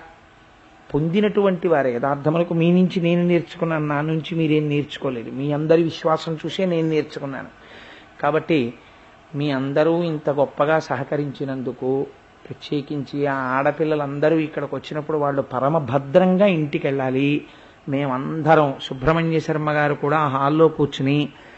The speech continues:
పూజ ప్రారంభం చేసే ముందు మేము ముగ్గురం, నేను, గోపాలకృష్ణ గారు, సుబ్రహ్మణ్య శర్మ గారు కలిసి కూర్చుని భగవంతుడికి చేసిన ప్రార్థన ఏమిటంటే, మనని నమ్మి ఇంతమంది ఆడపిల్లలు, ఇంతమంది తల్లిదండ్రులు వచ్చారు.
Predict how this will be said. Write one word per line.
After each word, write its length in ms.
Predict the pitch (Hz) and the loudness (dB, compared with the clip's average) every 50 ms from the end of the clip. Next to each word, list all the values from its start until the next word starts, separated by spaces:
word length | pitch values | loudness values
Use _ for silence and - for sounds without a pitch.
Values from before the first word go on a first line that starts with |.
| - - - - - - - - - | -20 -20 -20 -20 -20 -20 -18 -8 -4
పూజ 220 | 147 151 170 165 196 | 0 0 2 4 4
ప్రారంభం 760 | 175 - - 143 143 147 156 165 175 170 147 160 165 160 139 - - | 4 4 4 2 4 4 4 4 2 2 2 2 2 2 -2 -2 -2
చేసే 280 | 147 143 139 - 170 165 | -4 -2 0 0 0 0
ముందు 240 | 165 160 156 151 | 0 0 0 -2
మేము 260 | 156 147 147 147 143 143 | -2 -2 -2 -2 -2 -4
ముగ్గురం, 600 | 139 135 131 131 135 135 151 165 160 160 147 135 | -4 -4 -4 -6 -2 4 4 6 6 6 2 0
నేను, 300 | 139 143 151 156 170 165 | 0 0 0 2 2 2
గోపాలకృష్ణ 760 | 147 151 147 147 139 - 151 151 151 - 151 143 - - 160 | 4 4 2 2 4 2 2 2 2 0 -4 -6 -8 -4 -2
గారు, 300 | 156 151 151 156 156 151 | 0 2 4 4 4 2
సుబ్రహ్మణ్య 580 | - - 127 113 135 151 156 156 160 156 156 | 2 -2 -4 0 0 0 2 0 -2 -2 -4
శర్మ 280 | 147 147 147 147 151 151 | -2 -2 -2 -2 -2 0
గారు 240 | 151 151 147 151 151 | 2 2 4 4 4
కలిసి 420 | 147 - 151 139 143 139 - - | 4 4 2 0 0 -2 -4 -10
కూర్చుని 460 | - - 165 151 151 151 - 156 147 | -10 -6 -4 -4 -4 -4 -4 -6 -4
భగవంతుడికి 720 | 143 117 135 127 143 143 151 151 143 143 156 143 139 147 135 - | -2 0 2 2 4 4 2 2 0 -2 -2 -2 -2 -8 -6 -6
చేసిన 260 | 143 131 - 143 123 | -6 -6 -6 -6 -8
ప్రార్థన 600 | 120 - - 123 127 139 139 - - - - 151 | -8 -6 -4 0 0 0 0 -2 -8 -12 -10 -8
ఏమిటంటే, 600 | 139 135 131 - 127 120 113 123 127 131 135 135 - - - - - - - - - - - - - - 127 | -8 -8 -6 -6 -8 -8 -4 -2 0 0 0 -2 -4 -16 -20 -20 -20 -20 -20 -20 -20 -20 -20 -20 -14 -6 -2
మనని 480 | 127 135 147 147 147 143 135 135 127 | -2 0 0 0 0 0 -2 -2 0
నమ్మి 340 | 131 131 147 160 170 185 190 | 0 0 0 2 2 2 2
ఇంతమంది 800 | 180 165 160 156 147 - - 156 143 147 143 143 143 135 139 139 | 2 2 0 -2 -4 -2 0 0 2 2 0 -2 0 0 0 0
ఆడపిల్లలు, 720 | 135 131 139 151 156 156 165 156 147 151 151 151 165 175 | 2 2 2 2 2 2 2 0 2 2 2 4 4 2
ఇంతమంది 640 | 175 156 151 143 139 - 151 139 143 143 143 143 135 | 2 0 -2 -4 0 0 0 0 2 0 0 -2 -2
తల్లిదండ్రులు 720 | - - 139 139 147 151 147 160 147 156 151 156 165 160 | -2 -2 -2 0 0 2 2 2 0 2 0 0 2 2
వచ్చారు. 420 | 151 143 - - - 147 127 104 | 0 0 -2 0 0 0 0 0